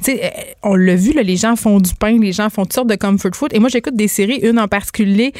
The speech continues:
Schnitzel sur Netflix, où on mange du pain. Je suis obsédée <laughs> par l'idée de manger du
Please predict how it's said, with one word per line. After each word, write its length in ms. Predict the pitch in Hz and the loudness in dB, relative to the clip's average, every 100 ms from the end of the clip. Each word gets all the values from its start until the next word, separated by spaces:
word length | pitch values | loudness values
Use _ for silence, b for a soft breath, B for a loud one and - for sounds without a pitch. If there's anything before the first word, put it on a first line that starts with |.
| B - | B -2
Schnitzel 520 | - 233 214 247 269 | 2 2 2 0 0
sur 160 | 214 185 | -2 0
Netflix, 420 | 185 - 277 - | -2 -2 -4 0
où 100 | 214 | 2
on 80 | 196 | 2
mange 260 | 214 240 208 | 2 0 0
du 140 | 190 | -2
pain. 140 | - 285 | -2 -2
Je 60 | |
suis 120 | - - | -2 -2
obsédée 560 | 247 - 254 247 330 466 | -2 0 0 2 2 0
<laughs> 80 | - | -2
par 200 | - 494 | -4 -4
l'idée 140 | - | -4
de 420 | 190 453 466 427 392 | 0 0 2 0 0
manger 120 | |
du 120 | 370 | -2